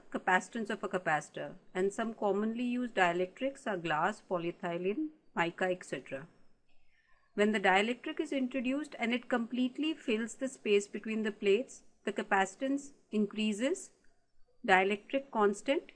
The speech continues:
times. So the dielectric constant K is C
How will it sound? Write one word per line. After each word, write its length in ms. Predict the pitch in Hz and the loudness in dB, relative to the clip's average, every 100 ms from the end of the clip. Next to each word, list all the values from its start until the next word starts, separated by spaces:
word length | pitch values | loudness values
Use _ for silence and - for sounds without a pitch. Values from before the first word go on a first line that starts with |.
| _ - - - - | _ -20 -20 -2 4
times. 460 | 175 143 139 - - _ _ - _ - _ - - | 6 4 -6 -10 -18 _ _ -20 _ -20 _ -12 -6
So 60 | |
the 160 | 208 208 | -2 2
dielectric 560 | 208 202 233 - 320 | 4 6 2 -4 -6
constant 580 | - 277 277 302 285 285 | -2 0 0 -2 -2 -2
K 380 | 247 226 240 269 - | -2 0 0 -2 -2
is 180 | 208 208 | -4 -4
C 400 | - 240 262 | -4 0 0